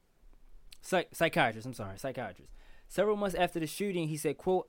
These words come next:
"I was never in any trouble with the law and never, never in a fight with anyone." In interviews with Doctor, Doctor Crow-, Crowley, he said that he did not want to go into a mental hospital because the doctors would turn him into a vegetable,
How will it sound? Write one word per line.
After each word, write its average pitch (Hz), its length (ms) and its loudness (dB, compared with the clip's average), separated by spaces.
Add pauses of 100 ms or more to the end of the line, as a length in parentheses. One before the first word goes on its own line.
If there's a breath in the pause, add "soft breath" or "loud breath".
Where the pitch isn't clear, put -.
"I 143 120 0
was 147 180 0
never 170 300 0
in 147 180 -2
any 160 220 -2
trouble 156 300 -2
with 147 140 -6
the 143 80 -8
law 139 320 2
and 123 220 -6
never, 156 400 0 (480)
never 170 280 2
in 151 180 0
a 139 60 -2
fight 139 240 -2
with 127 200 -10
anyone." 113 400 -6 (1500)
In 127 80 -10
interviews 190 680 -2
with 139 240 -8 (240 soft breath)
Doctor, 156 340 0 (420)
Doctor 151 240 -2
Crow-, 170 460 2
Crowley, 139 580 4 (200 soft breath)
he 165 120 -2
said 156 240 2
that 139 140 2
he 160 160 -4
did 170 140 -2
not 156 220 0
want 151 200 -4
to 147 120 -8
go 139 360 2
into 131 220 -6
a 117 40 -4
mental 151 640 -2
hospital 147 420 0
because 123 320 -6
the 120 100 -8
doctors 135 420 0
would 123 160 -8
turn 143 260 -4
him 131 160 -2
into 120 240 -6
a 107 40 -4
vegetable, 107 600 -4